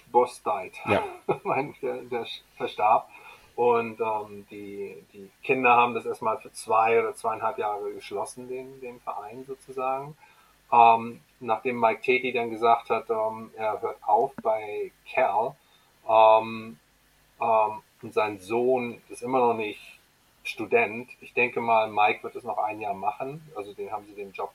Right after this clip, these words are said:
Speaker 1: jetzt gegeben beim
Speaker 2: Mhm.
Speaker 1: California Rowing Club. Und ich glaube, wenn sein Sohn zur Universität geht, wird Mike wahrscheinlich sein Amt niederlegen und zurückziehen nach Philadelphia, wo, wo er geboren wurde, weil auch seine Familie dort hat und so weiter.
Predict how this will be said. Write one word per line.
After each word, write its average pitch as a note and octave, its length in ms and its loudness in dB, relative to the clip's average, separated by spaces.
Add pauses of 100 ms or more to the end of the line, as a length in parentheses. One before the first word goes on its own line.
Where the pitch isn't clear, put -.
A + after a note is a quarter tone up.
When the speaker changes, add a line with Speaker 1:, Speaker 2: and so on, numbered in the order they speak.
Speaker 1:
jetzt - 220 -14
gegeben A#2 500 -16
beim G2+ 200 -2
Speaker 2:
Mhm. G#2+ 60 -2
Speaker 1:
California A#2 380 -8
Rowing A#2+ 260 -10
Club. - 200 -4 (480)
Und A#2 80 -10
ich G#2+ 120 -10
glaube, A2 340 -2
wenn G#2+ 440 -10
sein G#2+ 240 0
Sohn A2+ 240 -8
zur A#2 140 -6
Universität G#2+ 640 -12
geht, - 260 -10
wird - 200 -16
Mike G2+ 300 -6
wahrscheinlich - 460 -8
sein G#2+ 160 -12
Amt G#2+ 260 -8
niederlegen G#2+ 540 -8 (100)
und G#2+ 180 -20
zurückziehen G#2 520 -10
nach G2 120 -10 (140)
Philadelphia, G2+ 600 -12
wo, F#2+ 300 -8
wo G#2+ 160 -4
er - 80 -8
geboren - 420 -14
wurde, - 220 -14 (260)
weil F#2+ 140 -6
auch G2 100 -8
seine G2+ 220 -14
Familie G2+ 520 -14
dort - 160 -20
hat - 200 -20
und G2+ 160 -20
so - 80 -18
weiter. - 300 -20